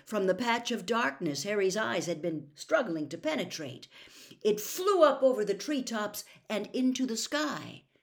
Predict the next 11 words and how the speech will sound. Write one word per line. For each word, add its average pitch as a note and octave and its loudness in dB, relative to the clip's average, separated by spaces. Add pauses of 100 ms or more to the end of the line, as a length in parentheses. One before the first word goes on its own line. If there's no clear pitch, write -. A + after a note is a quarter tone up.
(420)
"What F#4+ -2
the?" B3+ 0 (560)
gasped E3+ -8
Ron D#3 -6 (220)
as F3 -6
he E3+ -2
sprang F#3+ -2
to F3+ -4
his D#3 -4
feet F#3 -4
again, D#3 -4